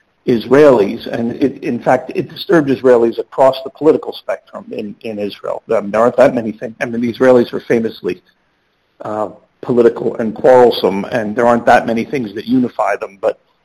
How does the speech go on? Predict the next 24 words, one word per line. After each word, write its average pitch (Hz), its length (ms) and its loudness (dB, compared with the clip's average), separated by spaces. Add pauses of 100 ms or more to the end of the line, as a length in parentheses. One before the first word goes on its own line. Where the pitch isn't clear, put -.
(340)
uh, 101 360 -6 (1500)
uh, - 440 -8 (240)
o-, 135 240 2
opposition 127 720 0
to 120 240 -10
President 110 600 -4
Obama's 107 800 -6 (520)
Iran 120 460 0
policy 98 480 -6
was 101 160 -10
something 107 320 -10
that 98 140 -4
unified 107 460 -2
a, 98 60 2
a 107 260 -4
large 104 720 0 (100)
part 110 240 0
of 98 60 -10
the 104 100 -8
Israeli 101 380 -4
political 107 400 -4
spectrum. - 440 -10 (1120)
Um, 107 440 -4 (440)
now, 120 440 0